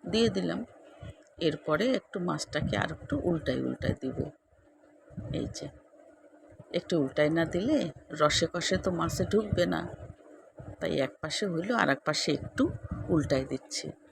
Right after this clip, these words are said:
এরপরে উল্টাই দেওয়ার পরে তারপরে দেখেন, সামান্য একটু ঢাকনা তো দিতে হবে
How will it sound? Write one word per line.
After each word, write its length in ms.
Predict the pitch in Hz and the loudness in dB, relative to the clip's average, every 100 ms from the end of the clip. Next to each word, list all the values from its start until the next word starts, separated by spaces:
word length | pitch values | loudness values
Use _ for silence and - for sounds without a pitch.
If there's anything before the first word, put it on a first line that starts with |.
| - - - - | -20 -20 -10 4
এরপরে 520 | 208 151 - 82 87 392 - - - | 6 6 4 -2 0 0 -4 -20 -4
উল্টাই 380 | 139 135 147 147 147 | -2 0 2 2 2
দেওয়ার 280 | 143 147 | 0 0
পরে 300 | 160 - 170 233 - - - _ _ - - - - | -2 -4 -4 -4 -6 -14 -16 _ _ -20 -20 -14 -2
তারপরে 420 | 135 - - 95 - | -2 -2 -6 -2 0
দেখেন, 300 | 82 - 151 156 - _ - | -2 -2 -6 -8 -12 _ -14
সামান্য 500 | - 160 151 160 190 185 | -8 -6 -2 0 0 0
একটু 160 | 185 196 | -2 -4
ঢাকনা 400 | 170 165 - 214 | -2 -4 -2 -2
তো 120 | 202 | 0
দিতে 300 | 208 240 - | 0 0 0
হবে 340 | 208 190 170 | 0 0 0